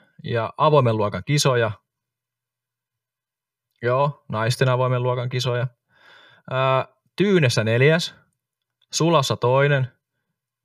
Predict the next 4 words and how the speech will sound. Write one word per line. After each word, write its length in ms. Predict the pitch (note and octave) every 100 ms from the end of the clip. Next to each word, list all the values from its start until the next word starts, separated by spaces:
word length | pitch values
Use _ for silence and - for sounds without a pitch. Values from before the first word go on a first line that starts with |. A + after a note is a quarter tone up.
| -
ja 220 | A#2+ - -
Tropink 540 | C#3+ D3 B2 A#2+ A2 -
Womanish 600 | A2+ A2+ G#2+ G#2+ G2 - _ _ _ _ _
kolmaskymmenesneljäs. 920 | - C3+ A#2 A#2 A#2 A#2 G2 D#2+ -